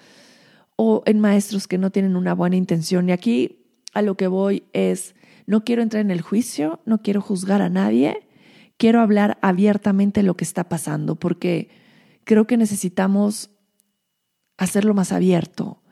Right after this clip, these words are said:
y exponer esta situación al mundo. Me siento con la responsabilidad por el lugar en donde estoy y por tener estas plataformas en donde muchas personas lo pueden escuchar.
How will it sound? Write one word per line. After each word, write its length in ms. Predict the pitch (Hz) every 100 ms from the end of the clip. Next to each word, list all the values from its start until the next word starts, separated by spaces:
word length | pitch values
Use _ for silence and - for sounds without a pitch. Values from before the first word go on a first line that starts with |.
| _ _ _ _ _ _ _ _ _ _ _ _ _ _
y 580 | - 220 214 202 - _ -
exponer 760 | 190 - - 190 196 190 180 -
esta 220 | 180 185
situación 460 | 180 175 160 170
al 120 | 170 170
mundo. 440 | 170 160 - - _ _ _ _ _ _ _ _ -
Me 120 | 180
siento 280 | 190 190 214
con 120 | 190
la 60 | 180
responsabilidad 840 | 170 180 185 180 170 170 180 269 427 - _ _ _ _
por 140 | 190 185
el 80 |
lugar 240 | 185 190 202
en 100 | 208
donde 220 | 196 180
estoy 400 | - - 185 233
y 100 | 214
por 180 | - 185
tener 220 | 185 185
estas 260 | 196 202 -
plataformas 720 | 190 185 160 - 208 190 175
en 80 | 175
donde 200 | 170 175
muchas 340 | 175 180 196
personas 380 | - 175 175 170
lo 140 | 165 170
pueden 220 | 165 165
escuchar. 520 | 165 - - -